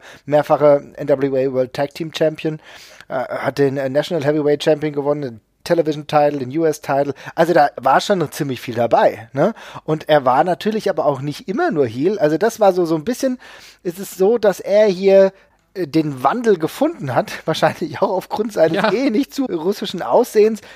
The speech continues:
Speaker 1: äh, war er ja dann, äh, zwischenzeitlich auch Face, war ja auch mal an der Seite von Sting unterwegs, ne? Hier zum Beispiel die, das Stable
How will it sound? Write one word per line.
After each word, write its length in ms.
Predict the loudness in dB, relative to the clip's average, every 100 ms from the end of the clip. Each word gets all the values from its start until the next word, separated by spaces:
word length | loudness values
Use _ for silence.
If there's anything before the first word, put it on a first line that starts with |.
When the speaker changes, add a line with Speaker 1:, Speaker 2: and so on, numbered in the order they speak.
| -6
Speaker 1:
äh, 200 | 2 2
war 160 | 2 2
er 80 | 4
ja 40 | 4
dann, 300 | 4 0 -6
äh, 120 | -10
zwischenzeitlich 640 | -8 -8 -2 2 0 -2 -6
auch 140 | -4
Face, 340 | 0 0 2 2
war 80 |
ja 60 | 2
auch 40 |
mal 120 | 2 -2
an 60 |
der 100 | -2
Seite 260 | 0 -2 -2
von 180 | -8 -8
Sting 320 | -2 0 0
unterwegs, 600 | 0 2 4 2 0 -2
ne? 160 | -4 -4 -12 -10
Hier 320 | 2 4 4
zum 140 | 0 0
Beispiel 300 | 0 0 -8
die, 300 | -6 -6 -6
das 140 | -6
Stable 340 | 0 0 0